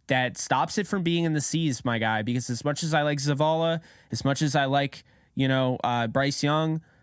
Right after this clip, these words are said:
like, Mingo, I don't have an issue with, but the D J Johnson pick was a severe reach, in my opinion,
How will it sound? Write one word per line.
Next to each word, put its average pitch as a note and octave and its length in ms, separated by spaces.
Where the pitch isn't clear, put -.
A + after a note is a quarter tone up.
like, C3+ 240
Mingo, E3 600
I C#3+ 160
don't D3 120
have D3 120
an C#3+ 80
issue D#3+ 320
with, D#3+ 240
but B2 160
the B2+ 80
D C#3 180
J D3+ 220
Johnson C#3 420
pick C3+ 240
was C3 160
a B2 80
severe C3 460
reach, C#3 320
in C3+ 60
my B2+ 180
opinion, B2 480